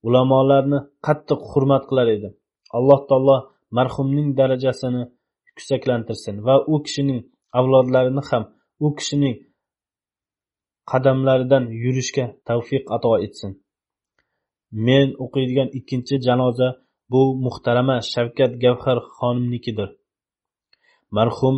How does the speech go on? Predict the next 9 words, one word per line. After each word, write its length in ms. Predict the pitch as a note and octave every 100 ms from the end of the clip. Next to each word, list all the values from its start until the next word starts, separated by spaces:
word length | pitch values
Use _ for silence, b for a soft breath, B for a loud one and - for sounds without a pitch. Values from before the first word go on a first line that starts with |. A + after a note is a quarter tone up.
| C3+
Robvadagi 680 | - A2+ A#2 B2 B2 C3 C3
doktor 400 | A#2+ C3 C3 C#3 A#2+ - _
Latif 380 | G#2 A2+ - C#3
Ahmad 380 | - A2+ C3+ B2+
Qurayshi 520 | - C3 C3 B2+ -
sohibning 500 | C3+ B2+ A#2 - C3 A#2+
zavjasi 540 | A#2+ A#2 A#2+ - B2+ G#2 b b _
va 140 | A#2+ C3 - _
marhum 460 | G#2 A2+ A#2 C3+